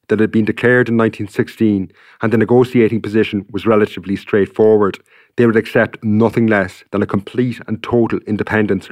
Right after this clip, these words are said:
from Britain. However, the Republican movement included Sinn Féin, which had grown rapidly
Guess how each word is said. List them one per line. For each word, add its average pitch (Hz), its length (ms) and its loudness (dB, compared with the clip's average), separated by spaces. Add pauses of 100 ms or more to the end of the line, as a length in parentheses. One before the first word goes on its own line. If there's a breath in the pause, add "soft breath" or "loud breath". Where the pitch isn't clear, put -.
from 98 160 -4
Britain. 101 460 -2 (580 soft breath)
However, 147 400 4
the 135 120 -2
Republican 131 600 0
movement 107 360 2
included 110 440 -2
Sinn 110 200 -2
Féin, 104 560 0
which 110 120 -6
had 104 100 -4
grown 117 280 4
rapidly 117 500 0